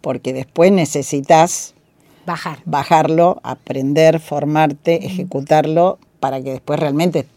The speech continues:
Speaker 1: pueda tener ese impacto, ¿no? Porque el emprendedor no es solamente un soñador, es un ejecutor. Yo siempre digo que para emprender cual-,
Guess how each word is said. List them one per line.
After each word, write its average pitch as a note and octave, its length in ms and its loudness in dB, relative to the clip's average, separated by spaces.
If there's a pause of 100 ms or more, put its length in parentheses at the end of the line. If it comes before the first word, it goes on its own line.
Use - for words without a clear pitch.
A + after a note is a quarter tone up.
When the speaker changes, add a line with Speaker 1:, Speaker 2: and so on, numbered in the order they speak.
(200)
Speaker 1:
pueda C#3 320 -2
tener C#3 340 -6
ese C3+ 220 -8
impacto, C3 760 -8 (220)
¿no? D3+ 160 -8
Porque - 260 -6
el C3 60 -8
emprendedor D3 580 -2
no F#3 140 2
es F3+ 140 0
solamente C#3+ 500 -4
un C#3+ 80 -6
soñador, C#3 880 -10 (680)
es C#3 180 -10
un E3+ 100 -2
ejecutor. C3+ 720 -8 (640)
Yo - 120 -20
siempre D3 360 -6
digo F3+ 300 4
que D3 100 -8
para B2+ 220 -6
emprender C#3 640 0
cual-, D#3 240 2